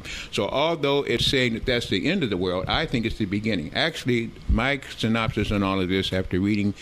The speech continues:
these various other things, is that our planet is going from a third dimension to the fifth dimension. And we're probably entering into the fourth dimension. I'm saying that because people are seeing, uh, shadow people.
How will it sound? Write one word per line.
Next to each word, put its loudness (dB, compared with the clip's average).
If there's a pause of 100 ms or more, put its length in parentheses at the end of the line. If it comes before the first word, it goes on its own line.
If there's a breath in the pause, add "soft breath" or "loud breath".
(180 loud breath)
these 0
various 0
other 0
things, 0
is -2
that -2
our -2
planet -2
is -2
going 0
from -2
a -4
third 0
dimension 0 (320 loud breath)
to 0
the 0
fifth -2
dimension. -2 (460 loud breath)
And 2
we're 4
probably 2
entering 2
into 0
the 0
fourth -2
dimension. -2 (260 loud breath)
I'm 0
saying 2
that 0
because 0
people 0
are 2
seeing, 2
uh, -2
shadow 0
people. 2